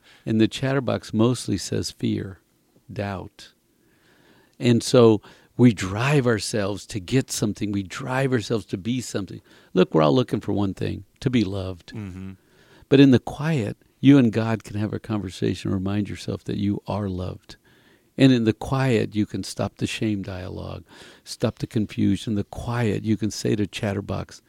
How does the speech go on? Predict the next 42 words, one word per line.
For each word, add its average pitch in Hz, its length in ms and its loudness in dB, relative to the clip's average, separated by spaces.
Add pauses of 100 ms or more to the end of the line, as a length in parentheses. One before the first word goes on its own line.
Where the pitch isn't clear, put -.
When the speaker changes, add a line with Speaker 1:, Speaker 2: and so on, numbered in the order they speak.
(180)
Speaker 1:
"Hey, 131 220 -12
knock 117 280 -14
it 127 60 -12
off 120 240 -12
right - 160 -12
now. - 280 -20
Speaker 2:
Mm-hmm. 107 300 -12
Speaker 1:
I'm 110 80 0
practicing 113 640 -6
quiet. - 540 -12 (320)
Just 123 180 -6
give 156 100 -4
me 151 60 0
quiet - 460 -12
right 120 180 -8
now. 110 140 -6
I - 20 -8
wanna 123 160 -6
be 117 140 -8
still." 98 680 -6 (720)
Speaker 2:
And 135 220 0
this 160 140 -2
is 196 120 4
another 135 300 6
one 143 140 4
of 131 40 4
those 120 220 6
areas, 120 460 2
in 120 60 -2
the 117 100 0
same 147 320 0
way 127 180 4
the 117 160 2
idea 110 280 2
of 110 100 -2
being 117 180 0
restful 123 840 2
is 120 280 2
a 104 100 2
discipline. 120 720 -2
It 113 140 -4
takes, - 500 -8